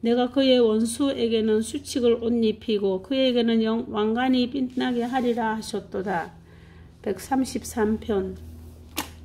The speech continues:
보라, 형제가 연합하여 동거함이 어찌 그리 선하고 아름다운고. 머리에 있는 보배로운 기름이 수염 곧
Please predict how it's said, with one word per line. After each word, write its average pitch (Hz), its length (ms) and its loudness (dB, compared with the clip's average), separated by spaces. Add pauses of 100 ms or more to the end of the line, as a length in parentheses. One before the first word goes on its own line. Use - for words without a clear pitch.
(960)
보라, 254 400 4
형제가 269 500 4
연합하여 247 600 2
동거함이 233 560 0
어찌 269 360 -4
그리 247 280 2
선하고 262 560 2
아름다운고. 220 880 0
머리에 262 420 4
있는 233 400 2
보배로운 247 640 2
기름이 233 480 0
수염 269 480 0
곧 226 260 0